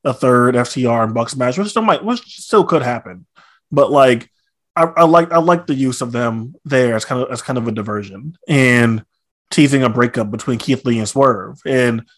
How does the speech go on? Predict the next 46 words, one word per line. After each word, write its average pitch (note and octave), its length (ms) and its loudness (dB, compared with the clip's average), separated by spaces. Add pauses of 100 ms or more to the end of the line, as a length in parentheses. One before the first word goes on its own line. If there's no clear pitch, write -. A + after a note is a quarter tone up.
(380)
like, D3 300 2
usually G#3+ 240 2
with F#3 140 2
that F#3+ 100 2
kind F#3 120 -2
of E3+ 100 -4
storyline, D#3+ 680 -4 (180)
you D#3+ 60 -8
know, D#3 120 -2
if C#3+ 40 -4
this D3 180 -6
was D3 140 0
W C3+ 180 0
W A#2 220 -2
E, A#2+ 140 -2
like, A#2 180 -4
you, B2 180 -2 (120)
you C#3 100 -2
know C3+ 100 0
where C3 120 -2
that B2+ 180 -4
storyline C3+ 300 -2
is B2 80 -4
gonna A#2+ 160 -6
go, G2+ 320 -10 (480)
but B2+ 480 4 (420)
it C#3 100 0
doesn't. B2 460 2
And A#2+ 460 -2 (240)
that C3 200 -2
works C3 300 0
out. B2+ 260 2
They A#2+ 140 -4
get C3 160 -8
the B2 80 -12
titles, B2 540 -2
and A#2+ 100 -4
you're B2 80 -4
right C#3 140 0
about B2+ 160 -2
the A#2+ 80 -14
chemistry B2+ 440 -6
that A#2 300 -6 (440)
Team C3+ 280 2
Taz A#2+ 540 0
and, A2 360 -6